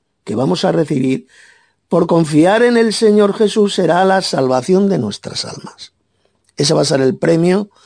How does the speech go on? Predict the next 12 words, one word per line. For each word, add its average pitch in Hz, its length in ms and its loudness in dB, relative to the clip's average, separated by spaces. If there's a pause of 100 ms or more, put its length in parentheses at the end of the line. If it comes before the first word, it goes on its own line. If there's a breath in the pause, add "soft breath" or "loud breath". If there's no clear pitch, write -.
(600 soft breath)
el - 160 -4
glorioso, 160 960 0 (680)
que 120 240 -2
el 120 140 -2
Señor 127 420 -2
traerá 156 640 0 (180)
cuando 120 300 -2
nos 220 160 -4
recompense 214 680 -4
en - 80 -4
su 131 100 -4
venida, 170 320 -2